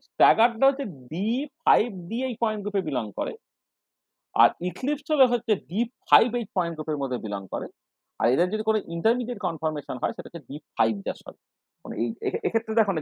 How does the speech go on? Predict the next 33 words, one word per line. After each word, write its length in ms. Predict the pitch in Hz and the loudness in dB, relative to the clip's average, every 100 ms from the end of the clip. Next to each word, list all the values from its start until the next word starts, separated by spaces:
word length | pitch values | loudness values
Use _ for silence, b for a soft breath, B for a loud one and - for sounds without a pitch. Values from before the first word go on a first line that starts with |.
| 165 | 0
যখন 140 | 196 202 | 0 -6
তুমি 100 | 190 | -6
ইক্লিপস 300 | 180 226 226 - | -6 -4 -4 0
ফর্মটাকে 360 | 233 214 220 220 220 | 0 2 0 0 4
করছো, 200 | 196 - | 4 4
তোমার 160 | 175 160 | 2 8
হরাইজন্টাল 380 | 160 170 185 190 | 8 8 2 -2
প্লেনটা 240 | 196 190 180 170 | -4 6 10 10
আছে, 200 | - 175 - _ _ | 10 0 0 _ _
তো 60 | - 135 | -10 4
স্ট্যাগারটা 440 | 151 147 185 190 202 | 8 10 8 4 0
করলে 140 | 220 220 | 2 2
কিন্তু 140 | 220 180 | 4 6
হরাইজন্টাল 400 | 175 180 185 175 | 6 4 -2 -2
প্লেনটা 220 | 180 175 | -2 -2
actually 240 | 175 175 147 | -2 0 2
নেয়, 180 | 143 123 92 _ _ _ - _ _ | 4 4 -2 _ _ _ -18 _ _
ঠিক 100 | - 285 | -4 -2
আছে? 120 | 302 - - - _ | -2 -6 -14 -20 _
ছবি 120 | - 175 | 0 0
দেখে 120 | 196 | 0
এটা 120 | 196 196 | -2 -2
পরিষ্কার 220 | 196 202 202 | 0 -2 0
বুঝতে 180 | 208 156 | 2 2
পারছো 220 | 95 - - - | 2 -2 -18 -10
এটা, 140 | - - _ _ _ _ _ | -8 -10 _ _ _ _ _
ঠিক 100 | - 330 | -10 -10
আছে? 120 | _ _ _ | _ _ _
তো 40 | - - | -6 -2
সেই 100 | 165 | 0
রেসপেক্টে 460 | 185 - - - 294 440 _ _ - | -2 -6 -12 -6 -6 -6 _ _ -4
তোমার 180 | 151 151 151 | 2 2 2
যদি 180 | 156 | -2